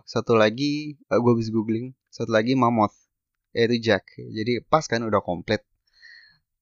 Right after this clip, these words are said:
Jadi, em, mungkin sebenarnya keinginan Kaido bukan mengumpulkan pasukan terkuat, tapi dia ingin memiliki pasukan Power Ranger sendiri. But anyway,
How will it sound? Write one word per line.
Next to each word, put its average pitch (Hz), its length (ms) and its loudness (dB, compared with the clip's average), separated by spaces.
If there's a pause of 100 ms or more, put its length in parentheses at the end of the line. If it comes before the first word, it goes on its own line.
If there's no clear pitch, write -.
(100)
Jadi, 110 480 0
em, 104 380 4 (320)
mungkin 110 260 0
sebenarnya 117 460 0
keinginan 107 340 -6
Kaido 110 720 0 (160)
bukan 101 380 -4
mengumpulkan 98 1120 -4 (560)
pasukan 101 480 -2
terkuat, 110 380 2 (500)
tapi 107 300 0
dia 107 160 2
ingin 104 400 -6 (560)
memiliki 104 420 -2
pasukan 104 380 -4
Power 101 260 4
Ranger 98 320 -2
sendiri. 98 400 -6 (480)
But 92 380 -2
anyway, 107 420 -4